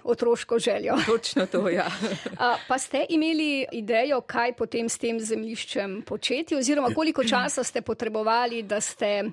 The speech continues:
Speaker 1: razvili to, kar počnete sedaj?
Speaker 2: Ja, eh, je kar trajalo ene dve, dve do tri leta pravzaprav. Najprej sem si posadila zelenjavo. <laughs> Se pravi, to, kar sem si želela posaditi v noninem vrtu, sem pač posadila v, eh,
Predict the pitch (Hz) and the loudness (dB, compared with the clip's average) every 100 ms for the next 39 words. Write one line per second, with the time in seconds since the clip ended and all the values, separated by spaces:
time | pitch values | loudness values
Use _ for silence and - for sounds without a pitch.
0 | - - 240 226 190 262 262 247 226 220 | -8 0 2 2 0 0 0 0 0 0
1 | - - 240 226 - - 226 - - 147 | -4 -4 -2 0 -2 -6 -6 -8 -8 -8
2 | - 165 - 160 160 - _ - 175 190 | -8 -6 -6 -4 -6 -10 _ -16 -8 -4
3 | 220 190 175 - 175 165 160 - - 190 | -2 -2 -6 -8 -2 -2 -2 -10 -6 -6
4 | - 311 - 214 226 247 233 226 190 208 | -4 -4 0 2 2 2 2 0 0 0
5 | 247 226 196 165 226 202 202 233 220 175 | 4 4 2 -2 -4 -2 -2 -2 0 0
6 | 185 277 285 277 254 247 254 269 285 269 | 0 -2 0 0 2 0 2 4 4 0
7 | - - - - _ _ 196 196 190 220 | -12 -20 -20 -20 _ _ -6 0 2 2
8 | 226 262 226 - 208 - 214 202 - 185 | 2 2 0 -2 -4 -4 -6 -6 -4 -4
9 | 180 196 180 180 _ _ - 165 160 160 | -2 0 0 -2 _ _ -12 -2 0 0
10 | 151 131 131 - - - 175 240 - 214 | -2 -2 -4 -6 -10 -8 -2 -2 0 -4
11 | - 453 440 277 190 - 175 175 190 202 | -4 -2 -2 -2 -10 0 2 4 2 0
12 | 233 214 247 233 220 202 208 196 196 214 | -2 0 -2 -2 -4 -4 0 0 2 0
13 | 208 - 208 190 208 208 196 196 202 208 | -2 -4 -4 -2 -2 -2 0 0 0 0
14 | 196 180 185 233 240 233 220 - 190 185 | 0 -2 0 -2 0 -4 -4 -4 -4 -4
15 | 185 - - 185 180 190 180 165 170 160 | -4 -10 -4 -4 -2 0 0 0 0 0
16 | 156 143 170 151 147 160 | 0 -4 -6 -4 -4 -6